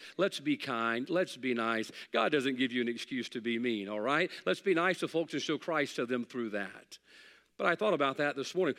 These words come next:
Well, first off, I thought to myself, if only they would put mirrors on the ice cream window there at Dollar General.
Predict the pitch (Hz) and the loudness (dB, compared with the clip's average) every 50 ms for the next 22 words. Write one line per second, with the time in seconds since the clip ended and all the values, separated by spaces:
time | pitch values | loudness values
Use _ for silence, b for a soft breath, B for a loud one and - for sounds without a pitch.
0 | B B 170 160 139 - - 202 214 - - - 147 139 131 - 143 143 139 123 | B B 2 2 2 2 2 2 2 2 2 0 2 0 0 0 0 -2 0 2
1 | 151 143 135 - - 147 135 131 131 117 - - 190 185 170 131 123 B B B | 0 0 0 0 0 0 2 2 2 0 2 2 2 4 4 2 0 B B B
2 | B B - 170 - - 185 208 233 254 269 240 180 220 202 185 175 - - - | B B 0 0 2 2 2 4 4 4 4 4 4 4 6 6 4 4 2 0
3 | 190 175 160 160 170 180 202 202 180 147 123 113 110 117 135 131 - - - - | 0 0 0 0 2 2 4 4 4 4 2 2 2 0 0 -2 -6 -6 -8 -10
4 | - b b b b b b b b b _ _ - 165 165 160 147 151 - 170 | -12 b b b b b b b b b _ _ -2 0 2 2 2 0 0 0
5 | 175 196 214 202 - - - - - 180 165 151 143 143 139 160 175 180 170 151 | 2 2 2 0 -2 -6 -8 -4 -2 0 2 2 0 0 0 0 2 2 2 2
6 | 131 120 120 120 117 131 123 123 135 - - 117 117 110 113 117 127 113 135 185 | 2 2 2 2 2 2 2 2 2 0 -2 -2 -2 -2 -2 -2 -4 -4 -8 -8
7 | 233 - - - - | -8 -8 -12 -12 -14